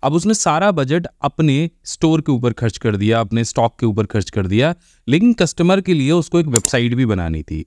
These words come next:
और जब वो डेवलपर के पास गया तो वहाँ पे उसको बहुत तरह के प्लान्स दिखाए गए, किसी ने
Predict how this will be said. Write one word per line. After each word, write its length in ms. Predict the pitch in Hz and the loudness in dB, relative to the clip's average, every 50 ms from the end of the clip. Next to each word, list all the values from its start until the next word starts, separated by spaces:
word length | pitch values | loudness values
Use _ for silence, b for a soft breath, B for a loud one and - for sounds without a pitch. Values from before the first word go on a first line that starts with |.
| _ _ - | _ _ -4
और 120 | 127 135 | -4 -2
जब 180 | 123 147 151 131 | 0 0 0 0
वो 180 | 135 156 170 | 2 0 0
डेवलपर 460 | 151 117 107 98 95 104 104 101 131 117 | 0 0 -2 -2 -2 -2 -2 -2 -2 -2
के 120 | - 127 | -2 -4
पास 260 | 104 123 123 117 - - | -2 -2 -2 -4 -4 -8
गया 320 | 95 95 117 151 143 - - _ _ _ _ _ - | -6 -4 -2 -2 -4 -4 -8 _ _ _ _ _ -6
तो 80 | 147 | -6
वहाँ 340 | 135 113 110 107 113 131 139 | -4 -2 -2 -2 0 0 0
पे 100 | 127 156 | 0 0
उसको 320 | 160 156 - - 170 170 156 | 0 -2 -2 -2 -2 -2 -2
बहुत 460 | 127 104 104 110 101 120 151 160 - | -2 -4 -6 -4 -2 -2 -2 -2 0
तरह 180 | - 131 135 139 | -2 -2 0 0
के 100 | 127 139 | -2 -2
प्लान्स 340 | 117 120 117 113 113 110 - | -2 -2 -2 0 -2 -4 -6
दिखाए 240 | 110 - 113 110 | -6 -4 -4 -4
गए, 140 | 101 110 113 | -2 -2 -4
किसी 240 | 107 - 107 - 120 | -4 -4 -4 -2 -2
ने 80 | 113 | -2